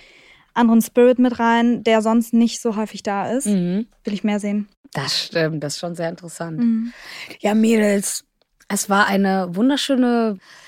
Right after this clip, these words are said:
Speaker 2: eine wunderschöne Sendezeit-Folge mit euch. Danke, danke, danke, dass ihr hier am Start wart und mit mir gequatscht habt und alle eure Expertisen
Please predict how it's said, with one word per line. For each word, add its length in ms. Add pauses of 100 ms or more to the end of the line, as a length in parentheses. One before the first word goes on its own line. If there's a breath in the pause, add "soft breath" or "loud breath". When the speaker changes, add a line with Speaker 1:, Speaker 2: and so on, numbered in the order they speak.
(160 loud breath)
Speaker 2:
eine 240
wunderschöne 460
Sendezeit-Folge 1200
mit 260
euch. 360
Danke, 260
danke, 220
danke, 220
dass 180
ihr 160
hier 260 (600 loud breath)
am 100
Start 380
wart 340
und 260
mit 160
mir 160
gequatscht 540
habt 160
und 320
alle 320
eure 640
Expertisen 1000